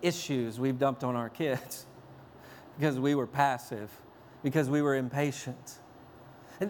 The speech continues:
Father's Day can be hard for men. Mother's Day is like,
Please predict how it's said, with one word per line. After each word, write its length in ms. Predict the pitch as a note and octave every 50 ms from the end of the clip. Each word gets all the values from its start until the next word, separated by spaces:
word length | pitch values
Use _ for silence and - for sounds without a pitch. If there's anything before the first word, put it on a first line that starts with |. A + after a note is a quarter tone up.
| F3+ - F#3+
Father's 540 | D#3+ - G3 F#3+ G#3+ A3+ A3 A3+ G#3 E3+ D#3+
Day 260 | F3 F3 E3+ F3+ F3
can 240 | - - F3 D#3 D3
be 280 | D3+ D#3+ E3 E3+ E3
hard 500 | D#3 - - - F#3+ F#3 F3+ E3+ D#3+ -
for 100 | - D#3+
men. 360 | D3+ D#3 F3+ G3 F3+ D3 C3 C3+
Mother's 300 | D3+ F3 F#3+ F#3 E3 C#3
Day 260 | E3 D#3+ D#3 D#3+ D#3+
is 160 | D3 B2+ C#3
like, 300 | D3 D3 D3 D3 C#3 C#3+